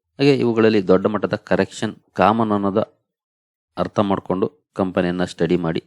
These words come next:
ಮುಂದುವರಿಬೇಕಾಗುತ್ತೆ ಸ್ಟಾಕ್‌ಗಳು ಬಿದ್ದಾಗ. ಹಾಗೆ ಇಲ್ಲಿ ಹದಿನಾರರಿಂದ ಹದಿನೇಳು ಷೇರುಗಳನ್ನ ಕವರ್ ಮಾಡ್ತಿದ್ದೀನಿ ಅಂದ ತಕ್ಷಣ ಇವುಗಳನ್ನೇ ಒಂದ್ ಹತ್ತು ಷೇರುಗಳನ್ನ ಸ್ಟಡಿ ಮಾಡ್ಬಿಟ್ಟು ಪೋರ್ಟ್‌ಫೋಲಿಯೋದಲ್ಲಿ ಇಟ್ಕೊಳ್ಳೋದಲ್ಲ. So, ಕಂಪನಿಗಳನ್ನ ಸ್ಟಡಿ ಮಾಡ್ಬೇಕು. ಅದರಲ್ಲಿ ಯಾವ್ದು ಬೆಸ್ಟ್ ಅನ್ಸುತ್ತೋ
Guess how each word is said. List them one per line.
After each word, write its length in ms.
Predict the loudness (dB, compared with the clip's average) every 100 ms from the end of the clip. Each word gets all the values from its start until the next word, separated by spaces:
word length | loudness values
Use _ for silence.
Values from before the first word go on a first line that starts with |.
| -8
ಮುಂದುವರಿಬೇಕಾಗುತ್ತೆ 960 | -4 0 2 2 0 -2 -4 -6 -4 -6 _ -10
ಸ್ಟಾಕ್‌ಗಳು 420 | -2 -2 0 0
ಬಿದ್ದಾಗ. 380 | 0 -2 -2 -4
ಹಾಗೆ 480 | -10 _ _ -2 0
ಇಲ್ಲಿ 260 | 2 0
ಹದಿನಾರರಿಂದ 560 | -2 -6 -2 -2 0 2
ಹದಿನೇಳು 360 | 0 2 0 2
ಷೇರುಗಳನ್ನ 440 | 2 2 0 -2
ಕವರ್ 260 | -4 -2 0
ಮಾಡ್ತಿದ್ದೀನಿ 420 | -2 -2 -4 -4
ಅಂದ 100 | -2
ತಕ್ಷಣ 380 | -4 -4 -8 -8 -4
ಇವುಗಳನ್ನೇ 460 | 0 0 0 -2 -4
ಒಂದ್ 220 | -2 -2
ಹತ್ತು 180 | -2 0
ಷೇರುಗಳನ್ನ 420 | 2 2 0 0 -6 _ -14
ಸ್ಟಡಿ 260 | -2 0 0
ಮಾಡ್ಬಿಟ್ಟು 560 | 0 0 0 -2 -4 -2
ಪೋರ್ಟ್‌ಫೋಲಿಯೋದಲ್ಲಿ 720 | -2 0 0 0 0 -2 -4 _ _
ಇಟ್ಕೊಳ್ಳೋದಲ್ಲ. 540 | -6 0 2 2 2 0 -2 _ -14
So, 60 |
ಕಂಪನಿಗಳನ್ನ 640 | -6 -4 -2 0 2 0 -4
ಸ್ಟಡಿ 340 | -6 -2 -2
ಮಾಡ್ಬೇಕು. 520 | -2 -2 -4 -4 -6 -4
ಅದರಲ್ಲಿ 420 | -2 -2 -2 0
ಯಾವ್ದು 400 | 2 2 0 -2
ಬೆಸ್ಟ್ 380 | -2 -2 -2 -8
ಅನ್ಸುತ್ತೋ 520 | -10 -12 -6 -4